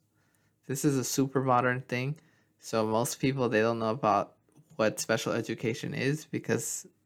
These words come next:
it was, it's been developing. It's been like a little baby, um, underfunded still, like, education as a whole underfunded. Slowly, there's been more of a acceptance, like, kids that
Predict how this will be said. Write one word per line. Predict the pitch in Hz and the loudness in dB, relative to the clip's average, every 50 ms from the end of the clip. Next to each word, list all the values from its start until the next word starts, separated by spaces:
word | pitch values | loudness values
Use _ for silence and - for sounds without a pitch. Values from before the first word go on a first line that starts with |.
| _ - | _ -2
it | 143 160 | -2 -2
was, | 117 127 - - - - - - | -2 -2 -6 -10 -12 -12 0 2
it's | 131 123 - - - - | 2 2 2 -2 -6 -4
been | - - 131 127 131 | 4 4 4 4 6
developing. | 123 113 110 110 - 107 110 120 123 123 123 - 135 131 123 | 2 0 0 4 4 6 6 6 4 2 0 -2 -2 -2 -2
It's | 117 113 - | -6 -10 -12
been | _ - 117 113 | _ -12 -10 -10
like | 104 107 110 - | -10 -10 -10 -10
a | 113 | -10
little | 110 117 120 117 113 113 | -8 -8 -6 -6 -6 -6
baby, | - 120 113 117 120 131 120 117 127 131 - _ _ - - _ _ _ _ _ _ _ _ - | -2 -2 0 0 0 0 0 -2 -2 -4 -8 _ _ -20 -20 _ _ _ _ _ _ _ _ 0
um, | - 98 98 101 82 | 2 2 2 2 0
underfunded | - 120 120 120 117 113 - - 127 123 123 123 123 120 117 - - | -2 -2 2 2 2 2 2 2 2 2 2 2 2 2 0 -2 -6
still, | - - - - 123 120 123 120 120 120 123 - _ - | -10 -10 -4 -2 0 0 2 0 0 -2 -6 -10 _ -16
like, | - - 113 110 - - - | -4 0 0 0 0 -2 0
education | 131 120 120 127 120 - 135 120 120 - - 120 117 127 135 - - | 0 0 0 0 0 2 0 0 0 0 -4 -4 -6 -8 -10 -10 -8
as | - 127 117 - | -6 -4 -2 -2
a | 123 | -4
whole | 123 - - _ - | -4 -6 -16 _ 0
underfunded. | 131 120 113 113 110 110 - - 110 107 110 110 104 110 - - - _ _ _ _ _ - - | 0 2 6 4 4 4 4 0 0 0 2 2 2 2 2 0 -8 _ _ _ _ _ -20 -14
Slowly, | - - - - - 143 143 143 147 147 143 143 135 | -8 -8 -6 -2 2 4 6 6 6 6 6 6 4
there's | 131 120 117 117 120 - - 151 | 4 2 2 0 0 -4 -10 -14
been | 143 - - 127 120 120 117 | -14 -8 -6 -6 -6 -4 -6
more | 123 120 117 117 117 113 | -8 -4 -2 0 0 2
of | 113 123 147 147 | 0 0 0 -2
a | 110 104 107 123 143 - _ _ _ _ _ _ _ _ _ _ _ _ - 143 | 0 0 0 -2 -4 -6 _ _ _ _ _ _ _ _ _ _ _ _ -12 -10
acceptance, | - - - - 135 117 113 - - 120 117 117 120 - - - - - | -8 -4 0 2 2 2 2 0 -2 -2 -2 -2 -4 -6 -10 -10 -6 -2
like, | 117 101 98 107 104 - _ - | 0 2 2 2 0 -4 _ -2
kids | - 139 127 123 - | 0 0 0 2 2
that | 110 104 101 - | 2 2 2 0